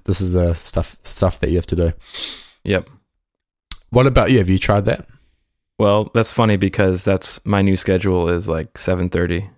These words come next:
Speaker 2: is
Speaker 1: Oh, nice.
Speaker 2: producing. Yeah.
Speaker 1: <laughs>
Speaker 2: <laughs> I'm, I'm planning on getting up at five thirty and hitting the gym, getting
Speaker 1: Oh.
Speaker 2: my,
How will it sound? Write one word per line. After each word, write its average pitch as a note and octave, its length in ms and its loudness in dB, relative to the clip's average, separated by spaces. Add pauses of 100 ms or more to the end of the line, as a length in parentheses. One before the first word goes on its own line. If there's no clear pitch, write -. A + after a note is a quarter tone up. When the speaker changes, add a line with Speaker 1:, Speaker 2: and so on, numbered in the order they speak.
Speaker 2:
is F2 140 -4
Speaker 1:
Oh, G2 180 4
nice. F2 260 0
Speaker 2:
producing. F#2+ 480 -4 (420)
Yeah. G#2+ 280 4
Speaker 1:
<laughs> A2+ 560 4
Speaker 2:
<laughs> - 40 -10
I'm, G#2 220 2
I'm G2 180 2
planning G#2+ 240 2
on G2+ 160 2
getting F#2+ 180 4
up F2 120 -2
at - 80 -4
five F#2 280 0
thirty F#2 400 -2 (160)
and F#2 320 -2 (420)
hitting G2 160 -2
the F#2 60 2
gym, F#2+ 420 0 (580)
getting G2+ 180 4
Speaker 1:
Oh. G2 40 4
Speaker 2:
my, F#2 300 2